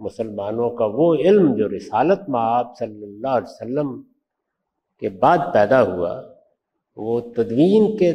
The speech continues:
तमाम मराहिल से गुजर गया। ये तीसरी सदी है जिसमें इब्तदाई तौर पर कुरान मजीद को किस तरह समझना है और किस तरह समझा गया, उसने एक मुदव्वन सूरत इख्तियार कर ली। हमारे यहाँ आम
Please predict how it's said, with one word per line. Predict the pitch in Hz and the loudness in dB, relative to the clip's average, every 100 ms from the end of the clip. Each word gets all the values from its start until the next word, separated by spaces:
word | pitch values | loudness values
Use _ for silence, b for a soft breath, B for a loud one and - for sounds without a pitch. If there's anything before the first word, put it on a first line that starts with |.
| 175 | -2
तमाम | 135 127 147 151 127 | -2 2 4 2 0
मराहिल | 120 120 131 113 | 0 2 0 -4
से | - 107 | -8 -8
गुजर | 101 101 | -6 -8
गया। | 85 82 - _ _ _ _ - | -10 -18 -20 _ _ _ _ -18
ये | 113 - | -18 -2
तीसरी | 165 160 175 185 | -2 -2 -2 -2
सदी | - 135 135 123 | 0 -2 0 0
है | 117 | 0
जिसमें | 110 - 117 113 98 - - _ _ _ _ _ _ _ _ _ | -2 -8 -4 -4 -4 -10 -20 _ _ _ _ _ _ _ _ _
इब्तदाई | - - 113 117 127 143 | -18 -4 0 4 4 4
तौर | 139 120 117 - | 2 0 0 -2
पर | 120 | -4
कुरान | 117 107 104 107 107 | -4 -2 -2 -2 -4
मजीद | 98 101 127 143 139 - | -4 -4 -4 -4 -6 -6
को | 127 | -4
किस | - 151 - | -4 -4 0
तरह | 151 139 | 2 2
समझना | - 127 139 135 120 | 0 -2 -2 0 -2
है | 104 110 110 - - | -2 -4 -6 -16 -12
और | 110 98 - | -12 -8 -6
किस | - - | -6 -2
तरह | 147 127 - | 0 0 -2
समझा | 139 160 160 147 | 0 2 2 0
गया, | 127 117 117 - _ - | 0 -4 -8 -14 _ -14
उसने | - - 143 131 | -12 -6 -6 -4
एक | 123 123 | -6 -6
मुदव्वन | 113 123 120 135 | -4 -4 -2 -4
सूरत | - 131 127 123 | -4 -6 -6 -6
इख्तियार | 113 - 117 117 120 | -8 -6 -6 -6 -10
कर | 107 | -12
ली। | 107 110 _ _ _ _ _ _ _ _ _ _ _ _ _ _ | -14 -20 _ _ _ _ _ _ _ _ _ _ _ _ _ _
हमारे | 101 104 120 | 0 4 4
यहाँ | 107 113 | 4 4
आम | 120 | 4